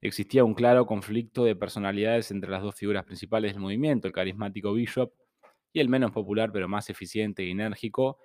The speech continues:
viceprimer ministro Bernard Coard.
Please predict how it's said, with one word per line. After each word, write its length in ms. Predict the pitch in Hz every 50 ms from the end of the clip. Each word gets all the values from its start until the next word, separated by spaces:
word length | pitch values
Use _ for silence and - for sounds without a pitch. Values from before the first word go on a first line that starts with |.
| _ _ _ _ _
viceprimer 600 | - 131 151 147 - 117 92 - 95 95 107 113
ministro 540 | 104 98 92 101 107 - _ - 110 110 -
Bernard 540 | - 104 104 113 113 107 113 110 110 107 104 - _
Coard. 400 | - - 110 90 85 - - -